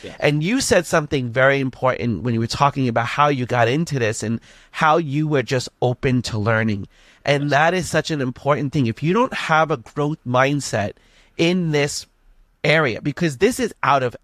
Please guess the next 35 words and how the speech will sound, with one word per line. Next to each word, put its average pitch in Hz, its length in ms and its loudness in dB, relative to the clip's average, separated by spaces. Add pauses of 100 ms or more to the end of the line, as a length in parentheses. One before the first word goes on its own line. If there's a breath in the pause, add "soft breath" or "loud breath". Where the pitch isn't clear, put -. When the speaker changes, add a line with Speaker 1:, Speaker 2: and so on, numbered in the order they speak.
(160)
Speaker 2:
our 123 300 4
comfort 117 420 -4
zone, 80 220 -8
man. 87 260 -6 (340 loud breath)
I 131 100 0
mean, 127 240 2 (160 soft breath)
for 156 160 0
me 180 340 0
making 170 440 0
videos, 131 500 2
and 117 100 -4
I've 113 140 -2
said 147 240 0
this - 260 -4
before 143 480 -2
and 131 180 2
I'll 113 80 -2
say 147 300 0
it 123 60 0
again, 139 400 0
I 185 220 2
hate 180 260 -2
<laughs> 143 80 0
making 139 280 -2
videos. 104 540 -4
I, 143 240 0
it, 170 180 -6
it - 120 -6
has 139 100 -4
been 160 240 0
such 190 320 0
an 208 180 -2
area 156 360 2
of 113 100 -6
discomfort. 139 640 -2